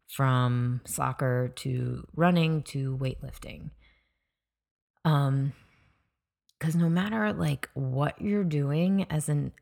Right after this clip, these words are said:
and moving in the gym or on the field, you're, there's one thing that is certain. All injuries have a common denominator, which is they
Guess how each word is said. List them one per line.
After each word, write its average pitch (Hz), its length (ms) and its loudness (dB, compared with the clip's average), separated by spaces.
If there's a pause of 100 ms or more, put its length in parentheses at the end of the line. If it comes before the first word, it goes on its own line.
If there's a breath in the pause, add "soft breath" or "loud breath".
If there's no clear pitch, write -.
and 147 260 0
moving 151 500 2
in 139 140 -2
the 131 100 2
gym 135 560 2
or 127 200 -4
on 131 160 -4
the 127 60 -4
field, 135 540 -2 (560 soft breath)
you're, 165 800 0 (420)
there's 160 280 2
one 147 260 4
thing 143 260 2
that 127 160 0
is 131 100 -2
certain. 127 500 -4
All 143 240 0
injuries 151 480 2
have 139 680 -2
a 151 100 -4
common 143 440 -2
denominator, 160 760 2
which 139 260 -4
is 143 220 -2
they 147 280 -2